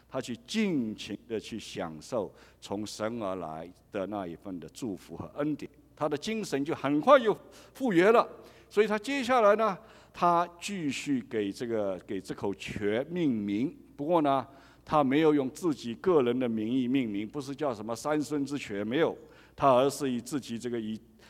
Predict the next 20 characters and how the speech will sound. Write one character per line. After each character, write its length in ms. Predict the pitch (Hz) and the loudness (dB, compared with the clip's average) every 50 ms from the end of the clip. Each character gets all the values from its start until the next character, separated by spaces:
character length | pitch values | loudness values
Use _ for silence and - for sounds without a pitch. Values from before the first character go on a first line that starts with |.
| _ _ | _ _
求 400 | - - - 147 147 156 175 185 | -12 -4 2 4 4 4 4 4
告 360 | 180 - 220 190 165 143 131 | 6 8 8 10 10 8 6
者 240 | 120 - 107 107 104 | 2 0 -2 -2 0
的 120 | 104 113 | 0 -2
角-， 220 | 113 - - 110 95 - | -2 -2 -4 -4 -4 -4
求 260 | - - 131 135 147 156 | -4 -2 -2 0 0 0
告 280 | 151 175 165 143 127 | 0 2 2 2 2
者 160 | 107 113 113 | 0 -2 -4
的 120 | 110 120 139 | -4 -4 -4
立 200 | 147 156 131 110 | -4 -6 -6 -8
场 260 | - - 98 98 107 | -6 -6 -6 -4 -4
命 220 | 135 165 151 123 | -2 -2 -2 -2
名， 280 | 104 95 95 104 113 127 - - - - - _ | -2 -4 -4 -6 -6 -10 -14 -20 -20 -20 -14 _
把 100 | - 117 | -4 0
它 120 | 127 139 | 0 0
命 200 | 147 160 165 151 | 0 0 0 -2
名 160 | 135 127 127 127 | -2 -2 -4 -6
为 120 | 127 127 | -8 -8
什 120 | 110 117 | -8 -6
么？ 220 | 107 107 107 101 | -4 -4 -4 -4